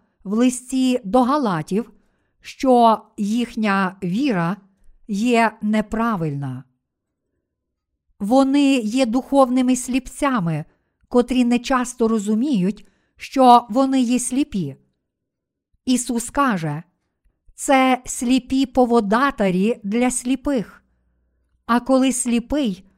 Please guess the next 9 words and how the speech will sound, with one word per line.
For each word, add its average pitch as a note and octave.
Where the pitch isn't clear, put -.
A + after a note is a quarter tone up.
водить A#3
сліпого, A3
обоє G#3
до F3+
ями A3+
впадуть». G#3+
Матвія, F#3+
розділ G#3
п'ятнадцятий, G#3